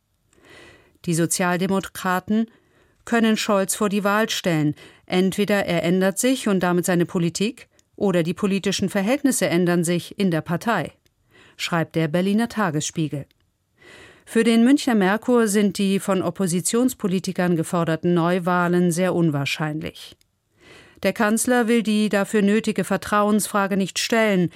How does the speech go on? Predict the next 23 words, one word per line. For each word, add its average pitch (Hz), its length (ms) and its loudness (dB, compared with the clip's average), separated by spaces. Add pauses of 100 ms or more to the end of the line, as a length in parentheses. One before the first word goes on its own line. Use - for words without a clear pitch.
(320)
und 208 160 0
die 208 80 4
Union 202 560 4
wagt 208 380 -2
kein 208 240 0
Misstrauensvotum, 170 1040 0
damit 165 300 0
sich 175 200 -6
die 165 180 -6
wankenden 170 720 0
Ampelkoalitionäre 175 1160 0
nicht 175 200 0
noch 208 140 0
enger 170 440 0
aneinanderklammern. 151 960 -2 (1120)
Die 165 180 2
Schwäbische 208 520 -2
Zeitung 208 380 -2
hat 196 140 -2
ein 185 160 -2
klares 170 460 -2
Urteil 190 400 -2
dazu. 156 440 -4